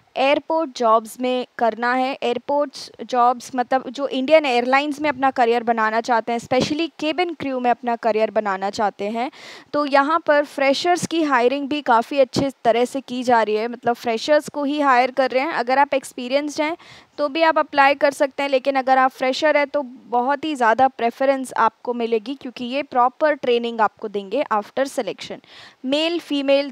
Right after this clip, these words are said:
दोनों यहाँ पर अप्लाई कर सकते हैं। क्यों मैंने बोला है मेल फीमेल, क्योंकि कुछ ऐसी इंडियन एयरलाइंस हैं जो सिर्फ मेल्स को ही लेती हैं, अ, जो males and females दोनों को लेती हैं, and कुछ ऐसी इंडियन एयरलाइंस हैं जो मेल्स को नहीं लेती हैं।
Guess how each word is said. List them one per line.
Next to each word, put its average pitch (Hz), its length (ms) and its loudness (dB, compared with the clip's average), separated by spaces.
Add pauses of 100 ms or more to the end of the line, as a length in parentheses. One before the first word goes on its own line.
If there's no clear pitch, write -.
दोनों 240 300 -2
यहाँ 269 280 2
पर 262 100 2
अप्लाई 208 380 0
कर 262 160 -2
सकते 254 340 -6
हैं। 254 120 -2
क्यों 294 280 -8
मैंने 285 300 -2
बोला 254 260 2
है 262 80 4
मेल 233 300 -4
फीमेल, 262 380 -4
क्योंकि 285 280 -8
कुछ 359 260 -6
ऐसी 294 340 0
इंडियन 269 360 4
एयरलाइंस 233 560 0
हैं 262 140 -2 (340)
जो 320 120 -2
सिर्फ 349 340 0
मेल्स 254 380 0
को 294 160 -4
ही 285 160 0
लेती 277 380 0
हैं, 277 260 -4
अ, 233 240 4
जो 294 460 -2 (140)
males 254 340 0
and 320 140 4
females 294 440 -2
दोनों 285 300 2
को 311 100 0
लेती 285 320 0
हैं, 311 180 -2
and 349 100 -8
कुछ 320 220 -4
ऐसी 277 320 2
इंडियन 254 300 2
एयरलाइंस 240 460 0
हैं 294 140 2
जो 277 180 -2
मेल्स 226 360 -2
को 294 140 -4
नहीं 247 360 -2
लेती 196 320 -6
हैं। 190 140 -10